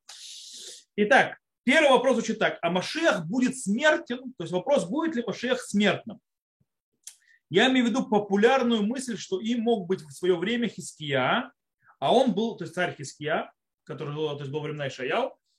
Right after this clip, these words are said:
и, а он был смертен, да, он умер. Но, допустим, он выполнял все дела Машеха, и если его бы смерть миновала тогда, я как-то читал комментарии по этому вопросу,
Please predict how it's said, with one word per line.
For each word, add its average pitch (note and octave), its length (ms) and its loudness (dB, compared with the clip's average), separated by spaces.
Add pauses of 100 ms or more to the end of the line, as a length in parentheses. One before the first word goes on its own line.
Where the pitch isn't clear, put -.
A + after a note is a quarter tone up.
(140)
и, E3 120 -2
а E3 120 6
он B3 180 4
был A#3+ 160 0
смертен, A#3 640 0
да, G3 160 -10
он F3+ 140 -6
умер. C#3 240 -10 (640)
Но, F#3 100 -2
допустим, A#3+ 460 0
он A#3+ 100 6
выполнял A#3 420 2
все A#3+ 160 -2
дела G#3+ 160 0
Машеха, A#3+ 520 -2
и G#3+ 120 0
если A3+ 540 -6 (100)
его G#3 260 2
бы A#3 80 4
смерть B3 320 0
миновала G3+ 500 2
тогда, C4 500 -2 (460)
я G3 180 4
как-то B3 300 0
читал B3+ 520 0
комментарии G#3+ 560 0
по G#3+ 120 -2
этому G3+ 180 0
вопросу, B3+ 480 -2